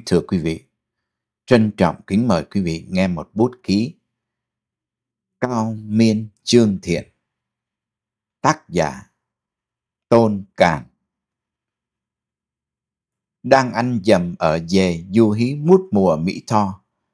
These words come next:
thì được lệnh di chuyển. Đây là năm một nghìn chín trăm bảy mươi.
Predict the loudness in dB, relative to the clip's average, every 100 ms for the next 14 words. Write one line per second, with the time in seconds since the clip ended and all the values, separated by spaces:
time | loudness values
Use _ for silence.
0 | _ _ _ 2 6 6 4 2 2 -4
1 | 0 0 0 -2 -2 -4 -14 _ _ _
2 | _ _ _ _ _ _ _ -8 2 4
3 | 4 0 0 0 0 -2 -4 -4 -4 -2
4 | -2 -2 -6 _ -4 -4 -4 -6 -4 -4